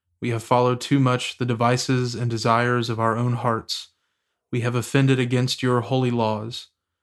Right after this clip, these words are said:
We have left undone those things which we ought to have done,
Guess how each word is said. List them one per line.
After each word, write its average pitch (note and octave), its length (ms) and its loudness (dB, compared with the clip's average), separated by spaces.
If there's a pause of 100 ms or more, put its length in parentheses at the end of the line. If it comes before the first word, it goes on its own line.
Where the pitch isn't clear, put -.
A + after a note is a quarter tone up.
(320)
We C3 80 0
have B2 140 2
left C3+ 280 4
undone C3+ 540 4
those B2+ 280 2
things C3 340 2
which C3 160 -2
we B2+ 120 0
ought B2 200 2
to C3 140 0
have A#2+ 140 -2
done, C3+ 440 2